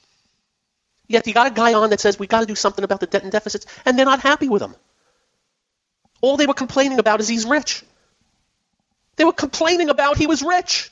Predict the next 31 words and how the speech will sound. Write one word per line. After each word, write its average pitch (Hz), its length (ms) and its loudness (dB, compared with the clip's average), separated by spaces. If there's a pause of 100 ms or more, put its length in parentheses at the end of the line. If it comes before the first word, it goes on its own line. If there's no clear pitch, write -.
(640)
and 311 80 2
he 311 60 0
was 302 100 0
wealthy, 330 400 -2
and 277 80 -2
he's 269 120 2
a 262 40 -2
billionaire, 294 680 0 (360)
and 285 120 -2
he's 277 100 -4
out 294 160 0
of 285 100 -6
touch. - 160 -2 (220)
What? 294 500 -6 (1160)
So - 160 0
here 320 180 4
this 330 160 0
guy 254 240 0
comes 233 300 -2
in 208 260 -2 (540)
with 233 100 0
some 240 200 -4
logic, 220 540 -2 (720)
just - 160 -2
some 370 100 -4
simple 330 340 -2
logic. 339 500 -2 (720)
We 262 100 -2
can't 302 320 -2
keep 285 220 -4
s-, - 160 -4